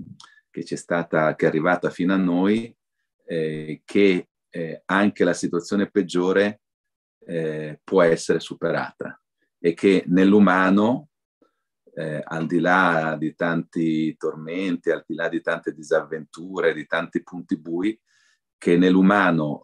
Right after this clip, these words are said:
eh, come, come forma particolarmente evoluta della vita, c'è una spinta ineliminabile, eh, che tende appunto verso, eh, diciamo, il passo oltre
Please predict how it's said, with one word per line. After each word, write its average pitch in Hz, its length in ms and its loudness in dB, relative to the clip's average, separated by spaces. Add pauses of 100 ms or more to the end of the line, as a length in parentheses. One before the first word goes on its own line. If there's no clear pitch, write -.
(120)
eh, 73 500 -8
come, 82 640 0
come 80 340 -4
forma 80 1000 0 (300)
particolarmente 85 840 0
evoluta 80 420 -2
della 87 240 0
vita, 101 500 -2 (400)
c'è - 140 0
una 90 240 2
spinta 98 920 0
ineliminabile, 87 1160 -2 (360)
eh, 78 300 -12
che - 220 -6
tende 92 440 2
appunto 87 560 -4
verso, 80 720 -4 (400)
eh, 71 480 -10
diciamo, 71 500 -10 (140)
il 87 240 -6
passo 92 420 2
oltre 87 720 2